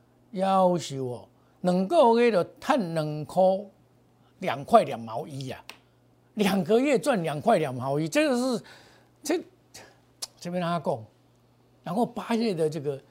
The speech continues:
这个是九月就今天公布的嘛，九月二十九号嘛，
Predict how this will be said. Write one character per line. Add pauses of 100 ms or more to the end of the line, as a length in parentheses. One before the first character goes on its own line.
(480)
这
个
是 (380)
九
月
就
今
天
公
布
的
嘛， (100)
九
月
二
十
九
号
嘛，